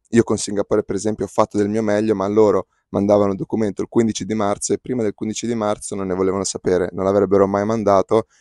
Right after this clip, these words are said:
Io mi son fatto anche aiutare dalla mia, appunto, segreteria, come dicevo prima, della mia università,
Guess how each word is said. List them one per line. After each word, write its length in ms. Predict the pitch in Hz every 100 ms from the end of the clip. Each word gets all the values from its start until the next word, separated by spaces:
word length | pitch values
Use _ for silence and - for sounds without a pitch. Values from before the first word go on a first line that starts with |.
| _ -
Io 100 | 110
mi 60 |
son 200 | 101 98
fatto 280 | - 98 -
anche 180 | 98 107
aiutare 720 | 98 98 - 98 95 101 95
dalla 520 | 80 92 87 - 95
mia, 260 | 95 101 95
appunto, 320 | 92 - 101
segreteria, 580 | - 98 95 - 110 92
come 160 | - 95
dicevo 320 | 98 98 95
prima, 300 | - 101 95
della 160 | 98
mia 100 | 101
università, 600 | 107 98 98 - - 101